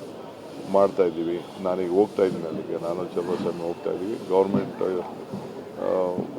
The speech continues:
ನಾವು ಡ್ಯೂಟಿ, ಫ್ಯಾಮಿಲಿ ಅಲ್ಲದೆ ಗವರ್ನಮೆಂಟ್ದು ಜವಾಬ್ದಾರಿ ಇದೆ ನಮಗೆ, ಸರ್ಕಾರದ್ದು ಜವಾಬ್ದಾರಿ ಇದೆ. ಅದನ್ನು ಅಲ್ಲಿ ನಾಳೆ ಮೂರು ಗಂಟೆವರೆಗೂ ಆ ಜನ, ಮಂಡ್ಯ ಜನಕ್ಕೆ,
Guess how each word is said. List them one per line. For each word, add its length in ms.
ನಾವು 220
ಡ್ಯೂಟಿ, 400
ಫ್ಯಾಮಿಲಿ 440
ಅಲ್ಲದೆ 200
ಗವರ್ನಮೆಂಟ್ದು 560
ಜವಾಬ್ದಾರಿ 500
ಇದೆ 160
ನಮಗೆ, 400
ಸರ್ಕಾರದ್ದು 540
ಜವಾಬ್ದಾರಿ 480
ಇದೆ. 200
ಅದನ್ನು 260
ಅಲ್ಲಿ 300
ನಾಳೆ 240
ಮೂರು 300
ಗಂಟೆವರೆಗೂ 640
ಆ 120
ಜನ, 260
ಮಂಡ್ಯ 500
ಜನಕ್ಕೆ, 560